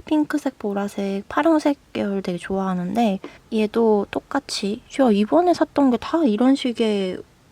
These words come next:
고리를 샀나 봐요. 이것도 은침이었던 것 같아요, 제 생각에는. 은침은 조금 더 비싸요.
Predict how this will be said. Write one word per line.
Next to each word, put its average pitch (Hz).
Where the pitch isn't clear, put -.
고리를 214
샀나 226
봐요. 185
이것도 226
은침이었던 233
것 180
같아요, 170
제 175
생각에는. 180
은침은 262
조금 302
더 254
비싸요. -